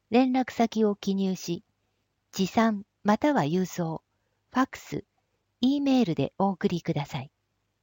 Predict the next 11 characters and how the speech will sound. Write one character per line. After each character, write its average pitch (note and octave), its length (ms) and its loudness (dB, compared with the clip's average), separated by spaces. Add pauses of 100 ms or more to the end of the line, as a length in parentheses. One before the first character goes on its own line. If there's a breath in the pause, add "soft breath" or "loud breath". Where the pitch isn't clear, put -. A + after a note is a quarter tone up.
(1200)
送 B3 280 0
付 - 120 -10
先。 F#3 420 -4 (1300)
郵 C#4 180 4
便 C#4+ 220 2
番 B3 240 2
号 C3 320 -6 (460)
二 C4+ 280 2
五 B3+ 240 2
七 F3+ 300 0
の B2 200 -8